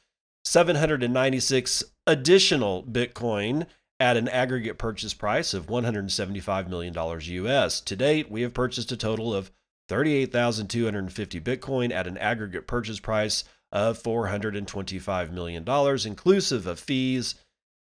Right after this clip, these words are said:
and all expenses. That's Michael underscore Saylor. That's at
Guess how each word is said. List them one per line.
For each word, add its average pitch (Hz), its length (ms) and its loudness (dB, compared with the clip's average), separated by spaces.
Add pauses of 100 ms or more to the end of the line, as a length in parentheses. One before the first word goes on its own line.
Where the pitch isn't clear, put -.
and 110 160 -2
all 117 380 0
expenses. 104 840 -6 (100)
That's 113 320 -2
Michael 104 680 -2
underscore 107 580 -6
Saylor. 82 560 -4
That's 69 300 -10 (100)
at 101 320 0